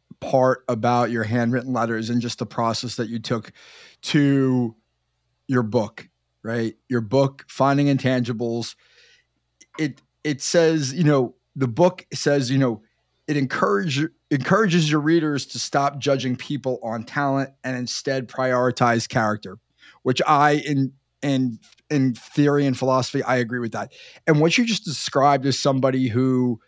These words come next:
has sort of that high order character, that writing handwritten letters and really sticking to what probably was a very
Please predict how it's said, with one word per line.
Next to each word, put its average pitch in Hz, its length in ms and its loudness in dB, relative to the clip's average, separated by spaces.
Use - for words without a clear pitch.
has 147 480 4
sort 165 260 0
of 143 80 2
that 135 200 2
high 143 500 2
order 135 480 2
character, 120 720 2
that 131 280 2
writing 151 380 6
handwritten 143 480 4
letters 123 520 2
and 131 340 2
really 151 500 4
sticking 147 560 0
to 135 440 2
what 127 260 -2
probably 147 480 4
was 127 140 2
a 123 80 4
very 127 480 2